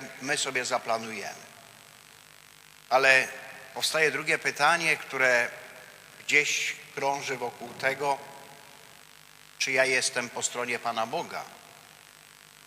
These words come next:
Czy ja jestem może tylko tak zapatrzony w siebie, tak egoistycznie nastawiony, że w ogóle nie uwzględniam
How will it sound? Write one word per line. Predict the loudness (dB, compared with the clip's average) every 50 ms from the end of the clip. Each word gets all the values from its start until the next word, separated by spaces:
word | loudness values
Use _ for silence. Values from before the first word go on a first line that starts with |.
| -20 -20 -20 -20 -20 -20 -20 -10 -2
Czy | 4 6
ja | 6
jestem | 6 4 2 0 -2 -2
może | -2 -2 0 0 0 0
tylko | 0 -2 -4 -4 -4 -2 0 2 4 4 2 0 -2 -6 -14 -16 -16 -18 -18 -20 -20 0 2
tak | 2 4 4 4
zapatrzony | 2 2 2 0 -2 -2 -2 -2 -2 -2 -2 -4
w | -2 0
siebie, | 2 2 2 2 2 0 2
tak | 2 2 2 2 0 -6 -10
egoistycznie | -8 -6 -6 -6 -6 -8 -8 -10 -8 -8 -6 -4 -2 -2
nastawiony, | -2 -2 -2 -4 -6 -6 -4 -4 -4 -2 -2 -4 -6 -6 -8 -14 -18 -18 -20 -20 -20 -20 -20 -20 -20 -20 -18 -8 -4
że | -4 -2 0 2 2 4 4 2 2 0 -4 -8 -14 -16 -16 -18 -18 -18 -20 -20 -20 -20 -20 -20 -20 -18 -8
w | -6
ogóle | -6 -4 0 0 0
nie | 2 2 -2
uwzględniam | -2 -4 -6 -2 -2 0 0 0 -2 0 0 0 0 0 -4